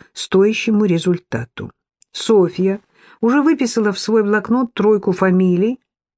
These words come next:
когда на глаза ей попалась заявка, заставившая её подпрыгнуть на стуле. Три недели назад – некая фирма «Домовик»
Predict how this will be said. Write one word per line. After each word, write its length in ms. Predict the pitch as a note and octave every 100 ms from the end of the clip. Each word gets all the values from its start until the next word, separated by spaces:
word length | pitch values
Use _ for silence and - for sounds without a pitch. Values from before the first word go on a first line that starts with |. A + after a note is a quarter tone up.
| _ _ _
когда 420 | - G3 F#3 G3+ G3
на 140 | F3+
глаза 460 | F3 F3+ E3+ F3+ E3+
ей 220 | E3 D#3+
попалась 680 | E3 - D#3+ D3+ D3 - _ _ _ -
заявка, 800 | B2+ G3 E3+ C3 - - D4+ _ _ _ _ _ _ _ _ _ D3+
заставившая 1040 | E3 B3+ - - B3 A#3 A#3 B3 - C4+
её 220 | B3+ C4
подпрыгнуть 1000 | - A3 - - A3 A#3 A3 A#3 B3+ -
на 140 | F#3+
стуле. 560 | F#3+ - - A2+ A2+ - _ _ _ _ _ _ _ _ _ _
Три 180 | A3 B3
недели 360 | B3 A3+ A#3 A3+
назад – 440 | A3 F#3+ F3+ - _ _ _ _ _ _ _ _ E3+
некая 480 | F#3 G#3+ A3 A3+
фирма 420 | G3+ B3 B3 A3+ F#3
«Домовик» 880 | D#3 G#3 F#3+ F#3+ D3+ A3 - -